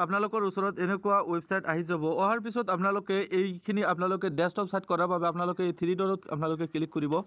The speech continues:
থ্ৰী ডটত ক্লিক কৰাৰ পিছত অকণমান আপোনালোকে তলফালে আপোনালোকে দেখিব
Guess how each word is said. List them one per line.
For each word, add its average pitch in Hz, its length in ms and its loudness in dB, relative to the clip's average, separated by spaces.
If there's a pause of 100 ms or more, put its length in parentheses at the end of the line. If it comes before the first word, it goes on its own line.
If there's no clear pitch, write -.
(560)
থ্ৰী 214 200 2 (160)
ডটত 226 320 2
ক্লিক 202 240 0
কৰাৰ 214 180 2
পিছত 185 220 -2 (140)
অকণমান 220 320 2 (120)
আপোনালোকে 190 380 0
তলফালে 196 460 2
আপোনালোকে 208 360 0
দেখিব 175 280 0